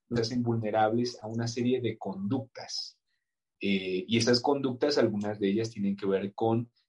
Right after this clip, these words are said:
eh, riesgo de una, eh, consumo de sustancias o riesgo de una conducta adictiva, como pueden ser las apuestas.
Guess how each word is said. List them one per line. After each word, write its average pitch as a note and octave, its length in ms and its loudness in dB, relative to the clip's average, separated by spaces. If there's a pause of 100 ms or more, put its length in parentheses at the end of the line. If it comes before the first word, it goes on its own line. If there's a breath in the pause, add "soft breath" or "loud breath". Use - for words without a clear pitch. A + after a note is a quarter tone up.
(100)
eh, F#2+ 340 -6
riesgo A#2 800 6
de G2 180 -2
una, G2+ 460 -2 (120)
eh, - 140 -12 (140)
consumo A2+ 420 0
de G#2+ 80 6
sustancias C#3+ 960 2 (200)
o C3+ 260 4
riesgo A#2 400 0
de A2 60 -8
una G#2+ 280 -6
conducta G2 720 -2
adictiva, - 760 -2
como G2 240 2
pueden G#2+ 240 2
ser A2+ 140 2
las G#2 240 2
apuestas. - 680 0